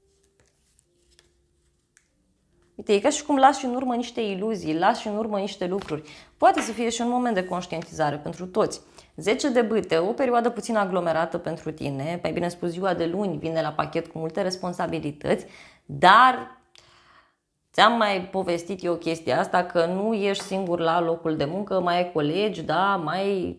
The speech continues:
dă-le și lor din activități, nu le prelua tu pe toate. Uh, poate să fie și o perioadă, așa simt eu, din viața ta în care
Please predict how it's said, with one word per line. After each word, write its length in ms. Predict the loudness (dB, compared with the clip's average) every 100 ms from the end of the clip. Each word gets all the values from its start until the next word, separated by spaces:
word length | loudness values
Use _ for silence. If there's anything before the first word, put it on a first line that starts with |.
| -12
dă-le 380 | -2 2 2
și 160 | 0 -2
lor 200 | -2 -2
din 200 | -2 -4
activități, 580 | -6 -6 -6 0 0 0
nu 60 | 0
le 140 | 0
prelua 320 | 0 0 0
tu 120 | 0 -2
pe 160 | -8
toate. 400 | -6 -4 -4 -8 -16 -20 -20 0
Uh, 380 | 6 8 8 4 -4 0
poate 220 | 2 2
să 160 | 0 -2
fie 720 | -2 2 4 6 4 0 -12
și 560 | -12 -8 -4 -2 -4 -8 _ _
o 120 | -4
perioadă, 600 | 2 4 4 8 10 10
așa 240 | 6 4 2
simt 320 | 2 -6 -4
eu, 100 | -4
din 140 | -4
viața 260 | -2 -2 -2
ta 180 | 0 0
în 80 | 2
care 560 | 4 6 6 2 -8